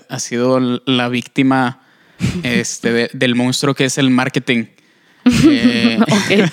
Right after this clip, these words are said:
Speaker 1: <laughs> y entonces tecnas-, técnicas de marketing que se usan en, en, en ventas, en publicidad, este, o en evangelización por ciertas iglesias,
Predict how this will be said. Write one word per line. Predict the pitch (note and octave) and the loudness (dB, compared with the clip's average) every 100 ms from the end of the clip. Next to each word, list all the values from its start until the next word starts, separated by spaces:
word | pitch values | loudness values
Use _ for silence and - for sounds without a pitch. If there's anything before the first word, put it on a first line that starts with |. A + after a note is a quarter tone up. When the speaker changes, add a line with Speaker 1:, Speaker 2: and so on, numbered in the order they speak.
| - | -2
Speaker 1:
<laughs> | F3 A#3+ F#3+ G#3+ G#3+ F3+ | -2 -2 -4 -6 -6 -4
y | D3 | -2
entonces | C#3 D3+ - | 0 0 0
tecnas-, | D#3 F#3 F3+ - | 0 0 -2 -4
técnicas | E3 E3 G#3 F3 | -2 0 0 0
de | |
marketing | C#3+ C3+ E3 D3 C#3+ | 0 0 -2 0 0
que | C3+ | 0
se | C3 B2 | -2 -2
usan | B2 D3 | 0 0
en, | C3 B2 | 0 0
en, | B2+ A#2+ | -2 -2
en | B2+ A#2 | -2 0
ventas, | B2 C#3 C#3 B2 A#2+ - | 0 -2 -2 -4 -4 -6
en | B2 A2+ A#2 A#2+ A2 | -6 -4 -2 -2 -2
publicidad, | C3 A#2+ A2+ B2 A2+ B2 C3+ - - - - _ _ | -2 0 -2 -2 0 0 -2 -4 -20 -20 -20 _ _
este, | B2 A2 - A#2 G2+ | -6 -6 -4 -6 -4
o | B2+ A#2+ A#2 | -2 0 0
en | A#2 | 0
evangelización | A#2+ A#2 B2+ B2 - A2+ B2+ C3 | 0 -2 -2 -4 -4 -6 -4 -2
por | C3+ C#3 C3 B2 A#2 - | 0 0 2 0 -2 -8
ciertas | - - A#2+ B2+ D3 D3 | -10 -4 -4 -2 -4 -2
iglesias, | C3 B2 B2 D3 D3 - | 0 0 0 0 -2 -4